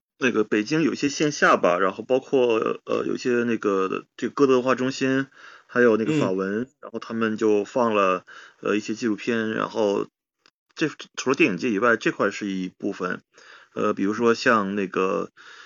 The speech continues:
Speaker 1: 呃，这个遥望繁星，我就是这个年初的时候，
Speaker 2: 嗯。
Speaker 1: 就是在那个歌德看的，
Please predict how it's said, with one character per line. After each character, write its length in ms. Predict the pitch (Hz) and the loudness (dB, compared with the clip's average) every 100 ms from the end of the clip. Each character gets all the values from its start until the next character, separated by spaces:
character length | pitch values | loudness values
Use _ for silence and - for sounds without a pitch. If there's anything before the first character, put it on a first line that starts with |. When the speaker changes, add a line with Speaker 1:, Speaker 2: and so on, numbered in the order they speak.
| - | -20
Speaker 1:
呃， 100 | - | -12
这 100 | 104 | -10
个 400 | 95 98 95 95 - _ _ _ | -6 -4 -4 -8 -12 _ _ _
遥 120 | - | 0
望 100 | 120 | 2
繁 160 | 127 131 | 2 0
星， 180 | 135 143 | 2 2
我 80 | 104 | 2
就 100 | 113 | 0
是 280 | - 113 | 0 0
这 80 | 104 | 0
个 60 | 101 | -2
年 180 | 98 120 | -4 -4
初 160 | 156 | 0
的 80 | 156 | 0
时 120 | - - | 0 -6
候， 240 | 90 - | -6 -6
Speaker 2:
嗯。 20 | |
Speaker 1:
就 80 | - | -8
是 380 | 90 98 87 - | -8 -6 -6 -6
在 260 | - 104 101 | -2 -2 -2
那 80 | 95 | -4
个 240 | 92 - - | -8 -10 -8
歌 120 | 131 | -8
德 160 | - - | -6 -4
看 240 | - 202 | -2 -4
的， 200 | - - | -4 -12